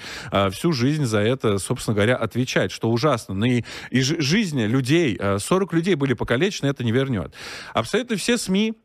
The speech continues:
э, абсолютно все блогеры либерального толку, они смещают акцент, они говорят, «Вот там Владлен, на самом деле,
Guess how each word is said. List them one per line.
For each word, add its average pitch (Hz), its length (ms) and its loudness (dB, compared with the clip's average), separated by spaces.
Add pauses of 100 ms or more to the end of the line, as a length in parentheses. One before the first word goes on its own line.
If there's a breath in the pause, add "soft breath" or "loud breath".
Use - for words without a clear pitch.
(120)
э, 104 60 -4
абсолютно 107 640 2
все - 180 2
блогеры 160 480 2
либерального 151 540 2
толку, 156 360 2
они 139 200 2
смещают 143 500 2
акцент, 127 400 0
они 107 160 0
говорят, 117 360 2
«Вот 135 180 0
там 101 160 0
Владлен, 135 520 2
на 120 120 0
самом 120 340 -2
деле, 113 320 2